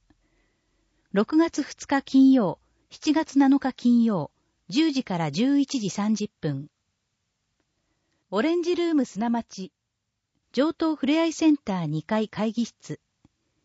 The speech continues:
北砂四の二十の十二。六月二十一日水曜、十四時から十五時三十分。八月以降の日程は、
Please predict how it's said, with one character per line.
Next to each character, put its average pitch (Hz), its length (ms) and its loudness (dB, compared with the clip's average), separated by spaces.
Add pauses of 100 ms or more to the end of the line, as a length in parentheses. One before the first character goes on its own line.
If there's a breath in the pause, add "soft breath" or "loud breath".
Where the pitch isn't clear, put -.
(220)
北 302 240 -2
砂 269 420 4
四 320 260 2
の 202 140 2
二 269 160 4
十 220 220 -2
の 156 120 -4
十 180 260 -8
二。 160 220 -4 (1200)
六 220 240 0
月 320 220 2
二 330 160 6
十 285 200 2
一 214 200 0
日 233 260 0
水 233 340 -2
曜、 190 300 -2 (320)
十 302 220 2
四 285 160 2
時 208 100 -8
か 175 140 -8
ら 165 120 -2
十 285 240 0
五 233 120 -2
時 170 100 -6
三 208 240 -4
十 202 160 -6 (140)
分。 143 260 -8 (1800)
八 247 240 -4
月 349 240 -2
以 359 80 0
降 302 240 2
の 226 80 4
日 185 180 -2 (120)
程 220 180 -2
は、 190 180 -4